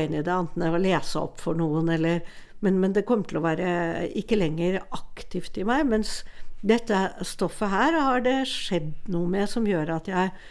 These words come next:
vet at det er et univers som jeg ikke kan forlate. På en eller annen måte må jeg inn i det igjen. Ikke ved å skrive serie, og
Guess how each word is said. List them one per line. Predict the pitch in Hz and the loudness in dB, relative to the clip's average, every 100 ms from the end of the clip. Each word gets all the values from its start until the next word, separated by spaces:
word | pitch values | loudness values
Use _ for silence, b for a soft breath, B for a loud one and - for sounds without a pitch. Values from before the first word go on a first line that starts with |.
| B B 190 | B B 2
vet | 185 160 156 185 | 4 4 0 -4
at | 175 - b b b b - | -4 -6 b b b b -4
det | 196 | 2
er | 185 175 | 4 2
et | 175 | -2
univers | 175 196 180 147 - | 0 0 0 -4 -4
som | - 190 | -4 -2
jeg | 190 202 | -2 -4
ikke | 175 160 165 165 | -4 -2 -2 -4
kan | 196 180 - | -4 -4 -4
forlate. | 226 202 147 - 440 508 - - - - - - - - - | -2 -2 -2 -4 -10 -10 -16 -20 -18 -18 -16 -18 -18 -18 -2
På | 226 | 0
en | 233 196 185 | 2 2 2
eller | 202 | 0
annen | 226 | 0
måte | 202 - 185 | -2 -2 -2
må | 180 | 0
jeg | 190 - 165 | 0 -2 -4
inn | 156 | -2
i | 156 | -2
det | 165 | 0
igjen. | 190 311 - b b b - | 0 -2 -4 b b b -4
Ikke | 226 160 | -2 2
ved | 170 | 2
å | |
skrive | - 214 202 330 | 2 0 0 0
serie, | - 185 151 151 151 151 170 170 170 | 0 2 2 0 0 0 2 2 2
og | 170 170 170 | 0 -2 -2